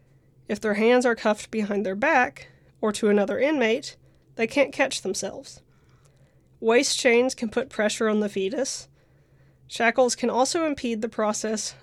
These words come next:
of labor and delivery and make it difficult for medical professionals to assess and treat their patients.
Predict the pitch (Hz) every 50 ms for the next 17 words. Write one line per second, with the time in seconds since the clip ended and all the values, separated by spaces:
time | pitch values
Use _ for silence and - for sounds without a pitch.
0 | _ - 220 208 214 214 208 202 208 220 214 220 226 240 262 302 320 294 - 269
1 | 180 - - - _ _ _ _ _ _ _ _ _ _ - 254 302 330 311 277
2 | 254 240 247 - - - 247 277 277 - 277 - 220 208 208 226 - - _ _
3 | _ _ _ - 262 254 254 214 226 247 - 277 269 254 - 226 - - 214 202
4 | - - 208 208 208 202 202 - - 240 226 226 - - 214 208 214 208 - -
5 | - 240 220 - - 196 185 - - - - - 240 226 220 - - 180 - -
6 | - - -